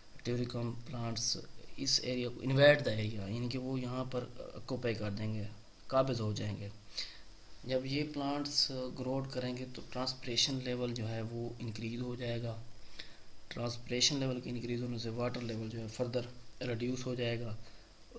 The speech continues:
और सेल बिल्डिंग प्रोसेस जो है वो भी, उसमें भी, अ, बनने में, सेल बिल्डिंग प्रोसेस में भी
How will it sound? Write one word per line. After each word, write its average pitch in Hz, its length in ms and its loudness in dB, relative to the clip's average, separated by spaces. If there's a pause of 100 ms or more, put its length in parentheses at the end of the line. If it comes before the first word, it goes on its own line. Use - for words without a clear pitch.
(600)
और 127 80 0
सेल 143 420 6
बिल्डिंग 131 380 2
प्रोसेस 120 320 0
जो 120 120 0
है 117 100 0
वो 123 220 -2
भी, 123 160 -4 (1300)
उसमें 135 400 -2
भी, 123 140 -2
अ, 120 420 0
बनने 123 280 0
में, 117 260 0
सेल 113 240 6
बिल्डिंग 113 280 0
प्रोसेस 110 300 0
में 113 200 0
भी 120 160 -4